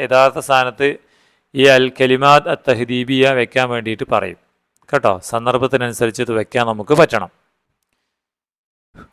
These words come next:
അങ്ങനെ നമ്മുടെ എന്താണ്, ന-,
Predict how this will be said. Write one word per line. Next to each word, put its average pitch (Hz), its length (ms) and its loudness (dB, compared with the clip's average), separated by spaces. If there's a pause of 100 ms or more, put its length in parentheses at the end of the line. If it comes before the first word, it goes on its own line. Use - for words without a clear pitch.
(120)
അങ്ങനെ 147 400 0
നമ്മുടെ 135 420 4 (540)
എന്താണ്, 120 300 2 (680)
ന-, 123 200 4